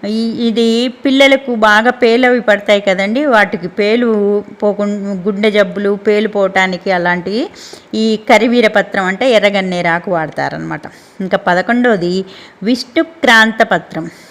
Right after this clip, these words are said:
ఇది జ్ఞాపకశక్తిని పెంచుతుందండి. ఇది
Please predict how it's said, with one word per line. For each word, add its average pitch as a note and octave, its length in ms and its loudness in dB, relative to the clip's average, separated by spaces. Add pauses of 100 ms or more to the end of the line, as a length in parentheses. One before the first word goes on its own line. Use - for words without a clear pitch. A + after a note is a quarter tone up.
(720)
ఇది G3+ 600 0 (840)
జ్ఞాపకశక్తిని A#3 880 2
పెంచుతుందండి. F#3 720 -2
ఇది F3 500 -4